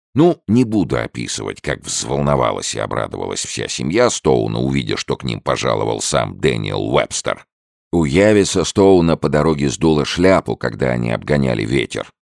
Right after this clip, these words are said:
но он на это почти не обратил внимания. А после ужина он велел своим идти спать,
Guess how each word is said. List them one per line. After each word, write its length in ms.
но 220
он 140
на 200
это 120
почти 400
не 120
обратил 420
внимания. 640
А 100
после 320
ужина 480
он 160
велел 320
своим 420
идти 280
спать, 500